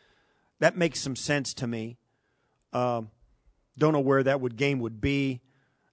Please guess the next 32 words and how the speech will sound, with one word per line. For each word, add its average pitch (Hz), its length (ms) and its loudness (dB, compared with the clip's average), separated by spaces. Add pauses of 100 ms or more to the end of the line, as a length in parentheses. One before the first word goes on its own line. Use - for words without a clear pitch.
(140)
And 123 180 -4
s-, - 340 -6
and, 123 400 -6
you 147 100 -6
know, 120 80 -6
certainly 143 420 -2
it 113 100 -4
doesn't 127 420 -2
address 127 480 -4
anything 131 340 -6
about 117 300 -4
the 117 80 -10
bye 123 380 -2
week 113 320 -8
that 110 120 -12
Kansas 113 320 -10
City 123 200 -8
would 107 180 -10
get, 110 180 -8
that 104 140 -12
the 117 60 -12
Bills 113 400 -6
and 107 100 -12
the 101 60 -14 (260)
Bengals 110 340 -6
would 107 160 -8
not 113 200 -6
have 110 140 -6
a 101 40 -10
chance 113 340 -10
at 98 160 -10
now. 110 320 -10